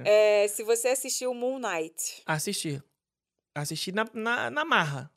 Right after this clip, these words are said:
Speaker 1: Hum,
Speaker 2: Na
Speaker 1: também.
Speaker 2: força do ódio,
Speaker 1: Tá,
Speaker 2: porque
Speaker 1: tá difícil essas séries, né, pra gente, né? A
Speaker 2: É,
Speaker 1: gente não tá
Speaker 2: porque também é um
Speaker 1: conseguindo
Speaker 2: personagem
Speaker 1: gostar
Speaker 2: que eu nunca
Speaker 1: verdadeiramente
Speaker 2: tinha ouvido
Speaker 1: de
Speaker 2: falar,
Speaker 1: nenhuma.
Speaker 2: não, ah, assisti porque eu achei que ia ter alguma conexão e tal, porque eu gosto do ator, né, o, o Oscar Isaac, e forcei uma barra e assisti.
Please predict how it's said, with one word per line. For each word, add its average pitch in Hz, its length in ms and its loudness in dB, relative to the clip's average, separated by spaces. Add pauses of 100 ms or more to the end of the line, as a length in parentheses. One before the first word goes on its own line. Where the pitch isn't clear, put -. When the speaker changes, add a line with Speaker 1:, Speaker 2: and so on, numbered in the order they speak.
Speaker 1:
Hum, 180 360 -10
Speaker 2:
Na 180 100 -4
Speaker 1:
também. 185 180 -8
Speaker 2:
força 208 240 0
do 240 120 -2
ódio, 165 260 6
Speaker 1:
Tá, 233 120 4
Speaker 2:
porque 196 200 0
Speaker 1:
tá 254 140 4
difícil 254 440 -6
essas 226 220 -2
séries, 196 380 0
né, 196 120 -6
pra 190 140 -2
gente, 185 320 -8
né? 196 120 -8
A - 20 -6
Speaker 2:
É, - 60 -6
Speaker 1:
gente - 200 -8
não 214 120 -10
tá - 60 -4
Speaker 2:
porque 190 120 2
também 196 240 2
é - 20 4
um 226 40 -2
Speaker 1:
conseguindo - 20 2
Speaker 2:
personagem 208 420 4
Speaker 1:
gostar 208 80 4
Speaker 2:
que 208 60 4
eu 190 60 6
nunca 180 120 0
Speaker 1:
verdadeiramente 226 280 4
Speaker 2:
tinha 214 100 2
ouvido 196 180 0
Speaker 1:
de 214 80 -2
Speaker 2:
falar, 247 480 6
Speaker 1:
nenhuma. 196 580 -6
Speaker 2:
não, 240 540 -6
ah, 208 60 2
assisti 240 320 -4
porque 294 200 -12
eu 320 120 0
achei 269 200 -2
que 247 80 -4
ia 233 40 4
ter 233 100 2
alguma 214 180 0
conexão 226 680 2
e - 20 -8
tal, 220 240 2
porque 226 120 -2
eu 202 60 2
gosto 202 180 2
do 196 60 2
ator, 214 460 4 (120)
né, 180 300 -2
o, 170 340 -6 (440)
o 147 80 -4
Oscar 165 500 0
Isaac, 220 300 -8
e 220 40 -8
forcei 220 320 -4
uma 220 160 0
barra 202 200 2
e - 20 2
assisti. 262 420 -6